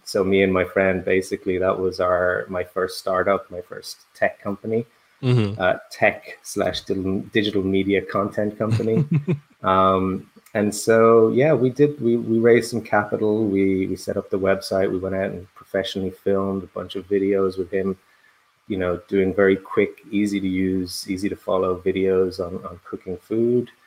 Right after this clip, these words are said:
Speaker 2: Mm-hmm.
Speaker 1: And we, we, um, we launched that, we did that for a couple of years, we did, we got, got some cool stuff out of it. We are actually on the British version of the Dragon's Den, which is like Shark Tank that you guys
Speaker 2: Oh,
Speaker 1: have.
Speaker 2: wow.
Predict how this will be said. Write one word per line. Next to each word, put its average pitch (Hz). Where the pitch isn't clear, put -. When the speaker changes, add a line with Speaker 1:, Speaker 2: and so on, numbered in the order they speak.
Speaker 2:
Mm-hmm. 110
Speaker 1:
And 95
we, 101
we, 92
um, 90
we 92
launched 92
that, 95
we 92
did 92
that 98
for -
a -
couple -
of 90
years, 131
we 98
did, 110
we 120
got, 139
got 139
some 117
cool 123
stuff 113
out 113
of 113
it. 113
We 107
are 107
actually 110
on 104
the 101
British 107
version 104
of 95
the 95
Dragon's 95
Den, 107
which 95
is 95
like 92
Shark 101
Tank 110
that 104
you 101
guys 104
Speaker 2:
Oh, 127
Speaker 1:
have. 104
Speaker 2:
wow. 107